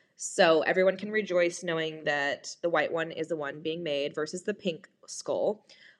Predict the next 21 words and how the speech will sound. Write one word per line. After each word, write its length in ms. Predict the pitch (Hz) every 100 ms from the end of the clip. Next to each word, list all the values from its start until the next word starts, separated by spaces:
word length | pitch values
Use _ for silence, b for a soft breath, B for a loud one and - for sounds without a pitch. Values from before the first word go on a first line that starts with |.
| _ 165
Um, 400 | 160 151 139 143
everybody 300 | - 180 202
seemed 180 | 214 220
to 60 | 226
like 160 | 220
the 80 | 220
white 180 | 190 -
skull, 260 | - 165 170
so 140 | 175
we 80 | 165
went 160 | 165
ahead 160 | 175 180
and 80 | 196
did 160 | 175
that, 300 | 160 147 156 -
and 400 | 160 151 147 156
those 160 | 160 160
will 80 | 185
be 80 |
available 360 | 233 254 277 311
soon. 400 | - 453 220